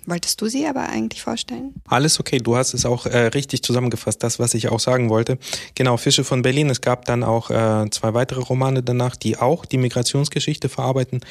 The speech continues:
Speaker 2: Und der letzte Roman von ihr, der vor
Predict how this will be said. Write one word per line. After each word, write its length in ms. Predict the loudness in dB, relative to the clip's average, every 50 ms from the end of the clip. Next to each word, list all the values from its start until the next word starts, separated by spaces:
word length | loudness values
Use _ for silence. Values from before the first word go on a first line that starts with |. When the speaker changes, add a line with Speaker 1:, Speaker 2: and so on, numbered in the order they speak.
| -18 -16 -16 -18 -16 -8 0
Speaker 2:
Und 500 | 2 2 2 2 2 0 -2 -2 0 2
der 300 | 2 4 4 4 4 2
letzte 260 | 2 0 0 0 0
Roman 300 | 0 0 2 2 0 0
von 180 | 0 -2 0 0
ihr, 160 | 2 2 2
der 260 | 2 2 2 2 2
vor 360 | 0 0 0 0 0 0 -2